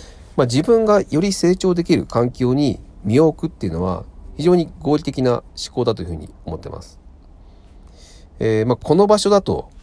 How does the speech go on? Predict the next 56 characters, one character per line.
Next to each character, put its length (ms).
え 420
ー、 20
ま 80
あ、 20
成 200
長 120
が 80
鈍 200
っ 40
ち 140
ゃ 40
う 80
な 100
と 80
か、 280
え 140
ー、 40
ま 80
あ、 20
少 180
し 120
き 140
つ 160
い 60
け 140
ど、 340
え 580
ー、 1300
な 60
ん 40
だ 60
ろ 80
う、 60
周 300
り 220
に 100
引 120
っ 60
張 80
ら 120
れ 100
て 240
よ 80
り 100
成 240
長 160
で 100
き 140
る 80
っ 40
て 80
い 40
う 40
環 200
境 520
に、 240